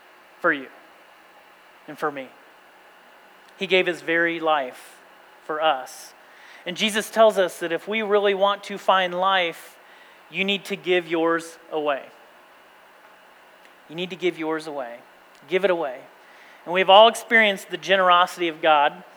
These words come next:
Everything that we have in this life that is good is actually a gift from God.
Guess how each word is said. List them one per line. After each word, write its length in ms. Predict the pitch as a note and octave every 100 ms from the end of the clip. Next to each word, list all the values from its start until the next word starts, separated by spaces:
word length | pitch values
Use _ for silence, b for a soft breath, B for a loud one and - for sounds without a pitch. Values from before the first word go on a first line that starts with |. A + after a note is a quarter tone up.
| B B B
Everything 440 | F#3 G3 G#3+ A3 G#3+
that 140 | F3+
we 180 | G3+ G3+
have 400 | - F3+ F3 F#3+
in 60 | F#3
this 220 | F#3+ F#3
life 320 | D#3+ F3 -
that 100 | E3+
is 140 | D#3+ - -
good 320 | F3+ F#3 G#3
is 220 | G#3+ E3+
actually 360 | E3 E3+ F3+ E3
a 40 |
gift 340 | D#3 E3 E3 -
from 300 | F3 E3+ E3+
God. 300 | F#3+ E3+